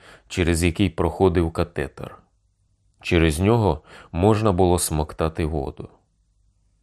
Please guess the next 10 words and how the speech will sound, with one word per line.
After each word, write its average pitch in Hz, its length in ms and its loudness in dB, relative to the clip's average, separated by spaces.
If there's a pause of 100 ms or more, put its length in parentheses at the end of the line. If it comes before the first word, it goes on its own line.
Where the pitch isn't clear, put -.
(240)
Незважаючи 85 760 2
на 85 160 0
те, 80 340 -2 (280)
що - 260 0
Артем 92 500 0
розумів, 92 500 0
як 82 180 0
хочеться 87 480 -2
пити 87 320 -4
іншим, 92 560 -4